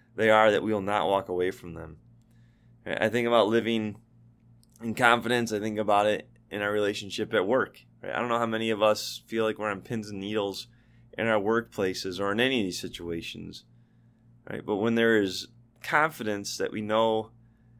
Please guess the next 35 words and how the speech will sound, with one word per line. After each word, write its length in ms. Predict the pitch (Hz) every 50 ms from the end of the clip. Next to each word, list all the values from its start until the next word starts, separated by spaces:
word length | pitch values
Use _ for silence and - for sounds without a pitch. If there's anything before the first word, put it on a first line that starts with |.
| _ _
we 200 | - 104 110 107
are 120 | 104 104 107
in 120 | 113 110
the 100 | 110 107
right 200 | 107 110 - -
work 220 | 87 110 110 107
situation, 680 | - - 104 - - 107 101 101 101 98 - - 110 101
that 220 | 95 95 87 50
we're 100 | 73 98
not 200 | 104 101 101 -
gonna 140 | - 101 98
be 220 | 95 98 95 - -
fired 520 | - - - 117 113 110 113 113 104 -
for 140 | - 110 104
something, 540 | - - 104 95 90 - 95 95 95 98 - _ - - _ _ _ _ _ _ _
when 100 | - 107
there's 200 | 110 107 104 -
confidence 680 | - 139 120 113 117 113 117 113 117 110 107 - -
in 160 | 104 104 104
our, 120 | 104 98 - - -
in 80 | 95 101
our 120 | 98 98
marriage 420 | 98 101 110 110 110 110 101 101 104
relationship, 640 | 98 95 95 92 95 - 107 95 - - 98 -
when 80 | - 98
there's 220 | 95 95 92 -
confidence 760 | - - 110 110 113 107 110 104 107 107 98 85 - - - _ _ - - - _ _ _ _ _ - -
in 120 | 110 110
the 60 | 107 107
fact 320 | - - 110 104 107 -
that 100 | 104 98
our 80 | 101 98
parents 400 | - - 120 113 110 107 - -
love 180 | 98 101 98 98
us, 200 | 104 101 -